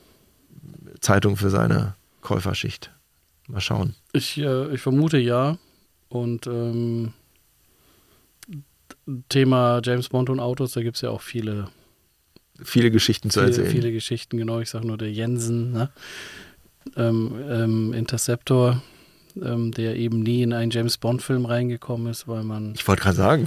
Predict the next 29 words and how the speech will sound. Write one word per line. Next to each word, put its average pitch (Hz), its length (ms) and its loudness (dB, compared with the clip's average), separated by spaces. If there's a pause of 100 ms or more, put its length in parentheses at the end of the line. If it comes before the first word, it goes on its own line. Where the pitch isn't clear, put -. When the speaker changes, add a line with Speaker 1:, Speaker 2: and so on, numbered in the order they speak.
(100)
Speaker 1:
wo, 123 60 0
wo - 260 -4
war - 80 4
der 104 100 6
in 123 100 8
der 113 80 4
James 123 360 2
Bond-Film 139 380 0
drin? 113 180 4 (120)
Speaker 2:
Naja, 147 440 8
man, 131 260 2
man 127 160 2
hat 143 100 6
immer 139 200 6
gesagt, 131 320 2
warum 127 200 2
fährt 127 220 0
James 123 240 0
Bond 127 220 -2
Aston 120 260 -4
Martin, 120 380 -2
weil 110 80 -4
er 107 120 -4
sich 110 240 -8
einen 110 160 -2
Jensen 104 400 -2
nicht 107 140 -10
leisten 104 340 -10
kann. 113 200 -18